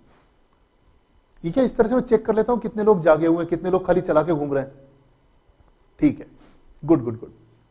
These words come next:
चलिए, तो अब जवाब देने का वक्त है। पहला सवाल आपके लिए, ऐश्वर्या सर, आप भी आ जाओ। हाँ, तो पहला सवाल आप लोगों के लिए, आप chat box में लिखोगे,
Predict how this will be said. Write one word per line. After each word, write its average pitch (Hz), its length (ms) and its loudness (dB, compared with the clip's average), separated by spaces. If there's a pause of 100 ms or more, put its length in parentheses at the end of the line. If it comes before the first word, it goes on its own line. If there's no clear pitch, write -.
(540)
चलिए, 139 260 2
तो 165 120 0
अब 156 100 2
जवाब 156 280 4
देने 180 180 -2
का 185 100 0
वक्त 165 240 -4
है। 220 100 0
पहला 190 420 0
सवाल 196 320 2
आपके 156 340 0
लिए, 120 220 -6 (240)
ऐश्वर्या 196 320 2
सर, 214 120 2
आप 175 100 4
भी 165 100 -2
आ 139 60 4
जाओ। - 180 2 (4000)
हाँ, - 280 -10 (600)
तो 190 80 6
पहला 180 300 6
सवाल 196 440 4
आप 185 180 8
लोगों 202 160 10
के 202 120 2
लिए, 214 120 4
आप 196 240 6
chat 190 160 8
box 180 240 4
में 170 80 -2
लिखोगे, 117 340 -6